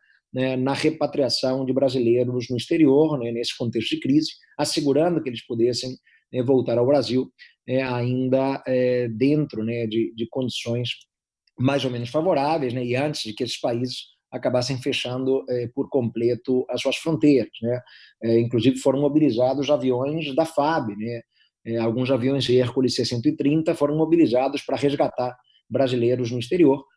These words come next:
né, e até o, o início agora do mês de abril, né, cerca de onze mil brasileiros né, tinham sido repatriados, né, por essa ação bastante eficiente, podemos dizer,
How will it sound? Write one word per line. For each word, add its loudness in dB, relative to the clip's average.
né, 2
e 4
até 4
o, 4
o 4
início 2
agora 2
do -4
mês -2
de 2
abril, 2
né, -6
cerca 0
de 2
onze 6
mil 6
brasileiros 2
né, -4
tinham -4
sido -2
repatriados, 0
né, 2
por 2
essa 2
ação -2
bastante -2
eficiente, 2
podemos 0
dizer, 2